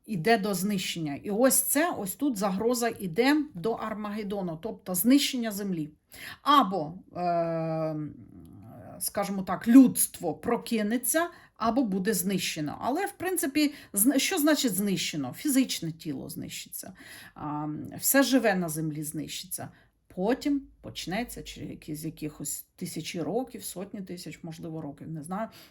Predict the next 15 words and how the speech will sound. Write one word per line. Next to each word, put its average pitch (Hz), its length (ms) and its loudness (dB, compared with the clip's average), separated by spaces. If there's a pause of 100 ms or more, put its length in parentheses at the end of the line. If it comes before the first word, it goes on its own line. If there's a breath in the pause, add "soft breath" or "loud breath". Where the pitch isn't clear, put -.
знову 185 400 -2
все 165 240 -4
спочатку. - 580 -10
В - 40 -20
принципі, 294 540 -2
нічого 269 500 0
страшного 190 680 -6
нема. 180 380 -2 (340 loud breath)
Це 233 180 2
те 311 300 2
саме, 214 400 -2
ми 202 160 -4
помираємо 202 680 -2
все 190 240 -6
рівно. 180 400 -2